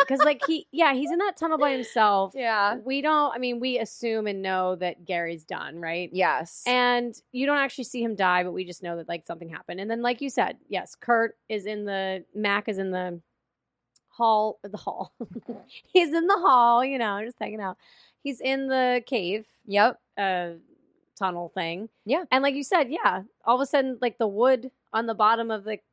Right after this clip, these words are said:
Speaker 1: the cave just starts, you know, something's running at him from underneath.
Speaker 2: It's awesome looking.
Speaker 1: Yes, it's pretty scary. And he makes a big old jump for it to get out of the way.
Speaker 2: Totally.
Speaker 1: And then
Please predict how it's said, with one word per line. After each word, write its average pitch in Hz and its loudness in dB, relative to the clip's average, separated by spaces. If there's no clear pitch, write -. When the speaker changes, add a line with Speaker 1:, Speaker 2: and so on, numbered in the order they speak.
Speaker 1:
the 208 -6
cave 233 -4
just 196 -12
starts, - -6
you 233 -4
know, 180 -6
something's 226 -4
running 254 2
at 285 4
him 247 -2
from 220 -10
underneath. 202 -6
Speaker 2:
It's 185 -6
awesome 170 0
looking. 139 -8
Speaker 1:
Yes, 185 -2
it's - -16
pretty 254 0
scary. 190 0
And 190 -4
he 208 -4
makes 214 -6
a 208 -16
big 208 -4
old 214 -2
jump 208 -6
for 185 -2
it 190 -10
to 185 -16
get 190 -4
out 190 -4
of 202 -6
the 220 -2
way. 185 -2
Speaker 2:
Totally. 170 0
Speaker 1:
And 220 0
then 233 0